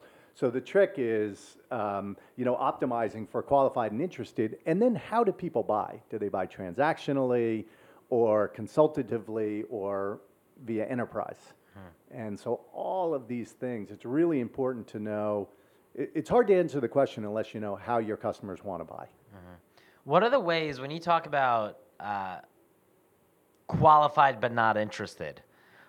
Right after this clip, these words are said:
Speaker 2: what are some examples you've seen? You've done this yourself a few times, a-, and we'll get into your role as C E O of Upwork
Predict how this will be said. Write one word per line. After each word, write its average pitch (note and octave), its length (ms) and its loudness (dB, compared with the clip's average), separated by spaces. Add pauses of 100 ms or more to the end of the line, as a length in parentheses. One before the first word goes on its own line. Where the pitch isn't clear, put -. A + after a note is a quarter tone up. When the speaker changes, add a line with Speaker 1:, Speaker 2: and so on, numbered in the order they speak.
(200)
Speaker 2:
what D3 240 4
are C4+ 60 2
some B3+ 180 0
examples C#3 460 0
you've B2+ 140 -6
seen? C#3 500 -4
You've C#3 240 -4
done B2 180 2
this A#2 160 -8
yourself G#3 380 4
a F3+ 60 -4
few F#3 180 -8
times, F3 560 2 (260)
a-, A#2 40 -6
and B2 240 0
we'll A#2+ 100 2
get A#2+ 140 0
into D#3 260 -2
your D3+ 140 0
role C#3 260 2
as B2 340 -4
C C3+ 140 -8
E B2+ 60 -2
O B2 80 4
of A#2+ 80 0
Upwork B2 480 2